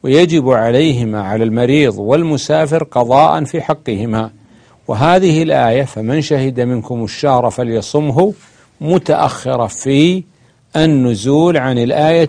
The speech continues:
الأولى، فتكون الثانية ناسخة، كما يدل على ذلك حديث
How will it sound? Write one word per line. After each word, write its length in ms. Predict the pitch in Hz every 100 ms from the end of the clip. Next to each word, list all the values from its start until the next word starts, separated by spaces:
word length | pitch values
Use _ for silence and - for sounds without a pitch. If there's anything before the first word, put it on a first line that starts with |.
| -
الأولى، 520 | 196 185 120 117 127 - _ _ _
فتكون 500 | 160 165 156 202 190
الثانية 680 | 160 - 160 165 185 180 175
ناسخة، 680 | 190 190 127 - 107 156 - _ _ _ _
كما 300 | - 143 151
يدل 360 | 160 147 160 135
على 300 | 131 120 120
ذلك 600 | 113 101 131 151 165 -
حديث 580 | - 123 113 143 139